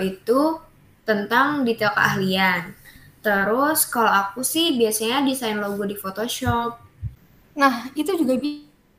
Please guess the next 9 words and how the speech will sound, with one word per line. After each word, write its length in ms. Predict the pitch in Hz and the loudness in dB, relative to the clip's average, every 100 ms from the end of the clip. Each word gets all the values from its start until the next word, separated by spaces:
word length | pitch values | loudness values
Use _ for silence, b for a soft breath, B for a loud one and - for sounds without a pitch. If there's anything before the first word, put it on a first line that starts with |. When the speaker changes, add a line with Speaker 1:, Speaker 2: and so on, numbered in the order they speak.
| _ _ - | _ _ -6
Speaker 2:
bisa 240 | 330 339 | 2 6
lo 160 | 294 269 | 6 4
masukin 320 | 262 247 240 | 0 -2 -4
ke 160 | 240 226 | -4 -4
detail 240 | 240 233 | -4 -4
keahlian 480 | 240 233 240 269 277 | -4 -4 -4 -2 2
lo. 240 | 262 254 254 B B _ - - - - - _ _ _ _ - _ - | 2 2 -2 B B _ -16 -14 -14 -16 -20 _ _ _ _ -20 _ -20
Speaker 1:
Oke 180 | 240 254 | -8 -4
deh, 480 | 214 196 208 233 | -2 -2 -2 -6